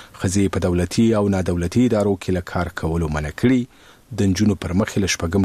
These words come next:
ټولګي پورته د ښوونځیو دروازې تړلي، له کوره بهر حمامونو، ورزش او پارکونو ته یې د ښځو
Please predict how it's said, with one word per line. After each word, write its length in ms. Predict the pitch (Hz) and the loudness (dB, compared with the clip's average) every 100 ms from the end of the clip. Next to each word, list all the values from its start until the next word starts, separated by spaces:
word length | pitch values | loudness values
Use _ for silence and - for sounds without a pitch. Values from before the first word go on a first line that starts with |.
| 92 | 0
ټولګي 300 | 87 82 98 - | -4 -2 -2 0
پورته 260 | 117 110 95 | 0 0 -4
د 80 | 85 | -6
ښوونځیو 480 | - 82 82 101 90 | -4 -4 0 0 0
دروازې 540 | 82 76 78 - 90 - | -2 -4 -2 0 0 -2
تړلي، 360 | 76 104 131 120 _ - - - - | 0 2 2 0 _ -20 -20 -10 -4
له 60 | 147 - | -2 2
کوره 300 | 147 135 123 101 | 2 4 2 0
بهر 280 | 98 117 92 | -2 -2 0
حمامونو، 500 | 98 87 92 117 110 98 | 0 0 2 4 2 0
ورزش 380 | 85 85 107 - | -2 -2 -2 0
او 40 | 90 - | -4 -4
پارکونو 360 | 76 - - 127 | -6 -4 0 0
ته 80 | - 82 | 0 -6
یې 100 | 80 | -8
د 80 | - | -6
ښځو 180 | 101 | -4